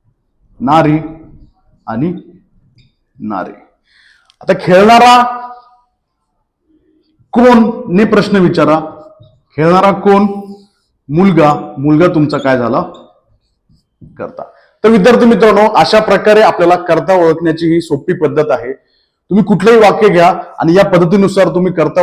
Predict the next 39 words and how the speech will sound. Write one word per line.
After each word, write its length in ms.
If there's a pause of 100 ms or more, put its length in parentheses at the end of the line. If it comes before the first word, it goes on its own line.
ओळखा, 240 (400)
तुम्हाला 300
तेच 220
उत्तर 300
तुमचं 340
बरोबरच 400
येणार 200
आहे. 200
आता 480
पुढच्या 360
व्हिडिओमध्ये 440
आपण 300
पाहणार 260
आहोत 280 (320)
नेमकं 300
दिलेल्या 240
वाक्यातील 480
कर्म 280
कसं 340
ओळखायचं, 460 (380)
म्हणजे 200
याचा 240
अर्थ 200 (120)
तुम्ही 180
कर्ता 320
आणि 140
कर्म 300
जर 200
ओळखलं 280
तर 140
तुम्हाला 340
प्रयोग 400
हा 100
टॉपिक 380 (300)
अतिशय 280
सोप्या 340
पद्धतीने 400
जाणार 240
आहे. 220